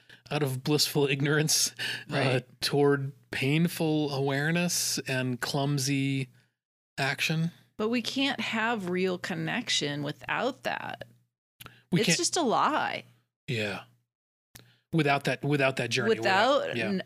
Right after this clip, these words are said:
Speaker 2: understanding what everyone is, you know, that other people are going through some serious shit.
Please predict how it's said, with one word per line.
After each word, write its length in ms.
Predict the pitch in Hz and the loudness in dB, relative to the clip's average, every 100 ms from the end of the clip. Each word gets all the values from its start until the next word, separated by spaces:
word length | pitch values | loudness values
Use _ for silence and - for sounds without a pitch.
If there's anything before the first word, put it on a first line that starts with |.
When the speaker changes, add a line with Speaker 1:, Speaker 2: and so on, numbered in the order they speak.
| - | -4
Speaker 2:
understanding 1000 | 190 202 180 - 165 165 233 170 156 151 | -2 0 0 0 0 0 0 0 -2 -4
what 160 | 156 131 | -4 -2
everyone 540 | 147 151 143 143 143 | -2 -2 -4 -4 -4
is, 420 | 135 147 - - | -4 -2 -4 -4
you 140 | - 160 | -6 -6
know, 160 | 143 | -4
that 160 | 143 - | -4 -2
other 220 | 165 165 | -2 -2
people 340 | - 180 151 127 | -2 -2 -2 -2
are 80 | |
going 320 | 131 147 151 156 | -4 -4 -4 -6
through 180 | 151 | -6
some 200 | 151 - | -6 -4
serious 420 | 151 - 127 - - | -4 -4 -6 -4 -4
shit. 340 | - 113 | -2 -4